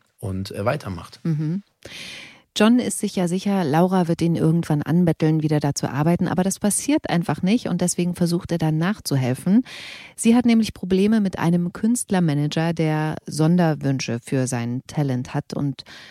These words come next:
Speaker 2: John tritt dann mit dem in Kontakt und vereinbart mit ihm, darauf zu bestehen, das Ganze nur noch mit John zu verhandeln. Jedenfalls geht Johns Plan leider nach hinten los. Laura kriegt das zufällig mit und zwingt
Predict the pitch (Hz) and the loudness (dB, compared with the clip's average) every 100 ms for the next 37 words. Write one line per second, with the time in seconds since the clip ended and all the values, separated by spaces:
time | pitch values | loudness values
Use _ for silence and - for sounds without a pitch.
0 | - - 170 170 180 175 - 185 170 160 | -20 0 4 6 6 2 0 -2 2 2
1 | 165 156 160 160 151 156 160 185 - 156 | 2 2 0 0 -2 -2 0 -2 -2 0
2 | 160 - - 175 175 160 156 - 160 151 | 0 -2 0 2 2 0 -2 0 0 0
3 | - - 151 143 151 - 151 - 165 165 | -8 -6 0 2 2 0 -2 0 2 4
4 | 180 175 - - 160 - 165 175 170 156 | 4 0 -8 -8 -4 0 0 2 2 0
5 | - - 180 196 196 165 - 156 - 147 | -4 -6 2 6 6 4 2 -2 0 2
6 | 156 139 _ - - 143 123 127 113 113 | 2 0 _ -10 -4 -4 -2 -4 -2 -4
7 | 123 - - - - _ _ - 180 202 | -6 -10 -20 -20 -20 _ _ 0 4 4
8 | 208 180 185 - - - _ _ _ - | 4 2 2 0 -4 -8 _ _ _ -4
9 | 160 160 - 143 139 - 135 131 127 - | -2 -2 0 0 0 -4 -4 -2 -2 -6
10 | _ _ _ - 165 180 220 185 - 185 | _ _ _ -6 2 4 6 4 2 2
11 | 202 202 190 240 - 175 190 208 - 190 | 4 4 4 2 2 4 4 2 0 -4
12 | 180 - 240 233 214 202 226 - 185 - | -4 -2 0 2 2 4 2 2 0 0
13 | - 208 | 2 2